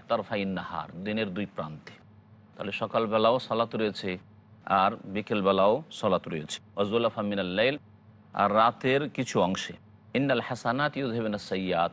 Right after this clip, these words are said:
আর নিশ্চয় নেকি সমূহ গুনাহগুলিকে শেষ করে দেয়। নেকি করলে নেকি গুনাহগুলিকে দূর করে দেয়। "যালিকা যিকরা লিয-যাকিরিন", আর এতে উপদেশ গ্রহণকারীদের জন্য উপদেশ রয়েছে। আল্লাহ পাক এখানে দিনের দুই প্রান্তে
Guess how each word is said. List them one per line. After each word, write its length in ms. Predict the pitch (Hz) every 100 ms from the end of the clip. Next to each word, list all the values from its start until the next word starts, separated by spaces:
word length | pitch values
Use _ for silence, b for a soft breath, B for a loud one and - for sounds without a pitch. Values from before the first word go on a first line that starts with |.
| -
আর 140 | 90
নিশ্চয় 640 | 98 123 - 127 139 151 92
নেকি 440 | 104 120 135 175
সমূহ 560 | - 139 139 131 143 139
গুনাহগুলিকে 1080 | 110 127 139 120 139 135 127 120 127 156 - - - - - - - -
শেষ 260 | 131 120
করে 220 | - 82
দেয়। 160 | 76 76 - - - - - - - - -
নেকি 360 | - 110 104 135
করলে 520 | 147 110 107 117 156
নেকি 500 | 98 104 101 117 139
গুনাহগুলিকে 840 | 113 120 120 110 104 95 117 143
দূর 260 | 98 117 107
করে 240 | 87 87
দেয়। 160 | 80 78 - - - - - 92
"যালিকা 380 | 107 120 143 123
যিকরা 340 | 131 131 113
লিয-যাকিরিন", 880 | 107 101 95 104 98 98 131 113 80 -
আর 180 | - 92
এতে 540 | - 120 139 147 156 143
উপদেশ 520 | 120 107 113 135 -
গ্রহণকারীদের 800 | - 107 131 127 107 107 98 95
জন্য 240 | 90 87 113
উপদেশ 500 | 101 - 82 107 -
রয়েছে। 340 | 69 69 - - - - - -
আল্লাহ 220 | 117 120
পাক 180 | 120 113
এখানে 240 | 120 120 107
দিনের 400 | 104 113 107 101
দুই 120 | 123
প্রান্তে 560 | - 113 127 113 107